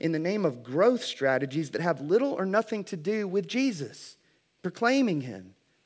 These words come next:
"For this I toil," Paul declares. "I'm not gonna suffer and die for gimmicks, for the next silly sermon series that says little to nothing about Jesus,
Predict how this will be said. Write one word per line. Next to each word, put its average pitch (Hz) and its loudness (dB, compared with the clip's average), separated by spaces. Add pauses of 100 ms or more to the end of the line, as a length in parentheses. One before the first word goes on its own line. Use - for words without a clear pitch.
(1300)
"For 202 4
this 254 2
I 247 4
toil," 196 4
Paul 139 -2
declares. 120 -2 (760)
"I'm 196 -2
not 247 0
gonna 247 2
suffer 233 4
and 175 0
die 185 6
for 151 -4
gimmicks, 214 -4 (800)
for 180 0
the 185 2
next 208 0 (140)
silly 233 2
sermon 208 0
series 202 0
that 120 -4
says 170 2
little 196 4
to 202 0
nothing 190 0
about 156 2
Jesus, 202 -2